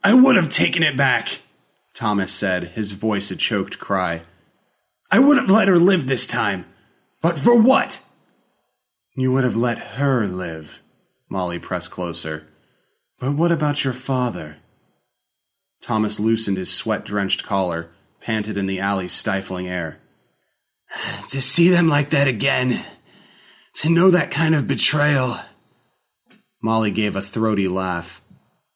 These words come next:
<laughs> "Betrayal? It is your father who sought to save you,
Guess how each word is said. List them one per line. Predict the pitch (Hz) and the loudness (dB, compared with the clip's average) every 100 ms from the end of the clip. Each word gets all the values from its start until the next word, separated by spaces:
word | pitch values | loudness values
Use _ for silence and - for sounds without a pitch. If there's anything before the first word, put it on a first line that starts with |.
| _ _ _ _ 208 | _ _ _ _ -4
<laughs> | 208 - 226 226 - 247 - - 254 - 262 254 - 240 226 - 214 208 - - - - | -4 4 6 6 6 4 6 6 4 6 4 4 4 0 0 0 -2 -4 -16 -18 -12 0
"Betrayal? | 214 - - 214 208 214 233 233 233 _ _ _ _ _ | 2 4 4 4 6 4 2 0 -6 _ _ _ _ _
It | 214 | 4
is | 214 190 | 4 6
your | 202 | 4
father | 202 202 190 156 | 4 2 4 4
who | 139 143 | 2 0
sought | - 151 147 | 0 -2 0
to | 139 | 0
save | - 165 160 147 139 | 2 4 4 2 0
you, | 113 104 | -2 -4